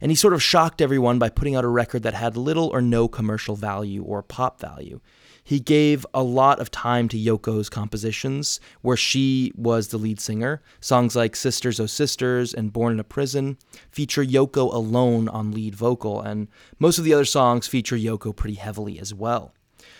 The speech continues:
John also wrote some of his most explicitly political songs during this period. Uh, on the album, he included a song, Sunday Bloody Sunday, and The Luck of the Irish. Uh, John does not mince his words, uh, when he's criticizing the U K government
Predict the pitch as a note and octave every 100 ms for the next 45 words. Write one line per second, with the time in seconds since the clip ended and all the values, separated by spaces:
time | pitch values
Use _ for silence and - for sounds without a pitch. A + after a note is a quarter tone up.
0 | - - D3+ F3+ - C3+ D3+ - C#3+ B2+
1 | G#2+ A2 A2 - A#2+ A2+ A2+ A2+ G#2+ -
2 | - - - C#3+ - - B2 - A#2 A#2
3 | A2 G#2+ G#2 - G#2 F#2+ - - - -
4 | G#2+ G#2 G2 G2+ - - B2+ A#2 G2 -
5 | - - - _ - A2 - C#3 D3 D3
6 | D3 C#3 C#3+ C3 B2+ A#2 - B2 B2 A2+
7 | - A2 A2+ A2 - _ - - B2+ B2+
8 | A#2 A2 G#2+ - C#3 C#3 C3 B2+ A2 A2
9 | A2+ A2+ G#2+ G#2 A2+ B2 D3+ - - -
10 | - - - A2+ A2+ D3+ D#3 D3 C#3+ C3
11 | B2+ C3 C3+ - B2+ A#2 A#2+ G#2+ A2 A2+
12 | A#2 A#2+ - - _ - A2 G#2 A2 A2+
13 | G#2+ - A2 G#2+ A2 G#2 A2+ G#2 A2 -
14 | G#2 A2 A2 G#2+ G#2+